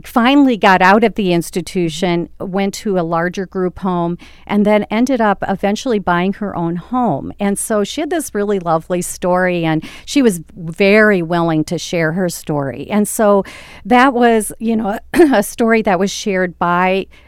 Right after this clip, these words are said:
by the group, you know, with the group and devising it together. And it's just, that's how it evolved. That's the theater that I really know. Um, I, we, we don't rent plays. We, most of them come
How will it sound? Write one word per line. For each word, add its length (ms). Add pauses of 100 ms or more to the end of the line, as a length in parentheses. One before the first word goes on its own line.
by 140
the 100
group, 440 (440)
you 160
know, 120
with 240
the 80
group 460
and 260
devising 540
it 140
together. 580
And 180
it's 240
just, 280
that's 240
how 240
it 140
evolved. 720 (360)
That's 560
the 80
theater 760 (240)
that 260
I 140
really 540
know. 680 (160)
Um, 460
I, 220
we, 380 (200)
we 140
don't 280
rent 300
plays. 720
We, 440 (180)
most 420
of 80
them 180
come 360